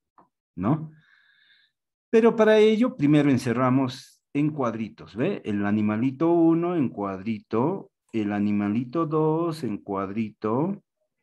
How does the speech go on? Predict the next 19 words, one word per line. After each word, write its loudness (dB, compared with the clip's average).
para -6
poner -2
el -2
comando, -2
pues, -20
¿no? -6
El -4
animalito -4
tres -2
en -4
cuadrito, -6
incluso -6
puede -4
ser -4
un -6
cuadrito -4
más -2
pequeñito, -4
pero -8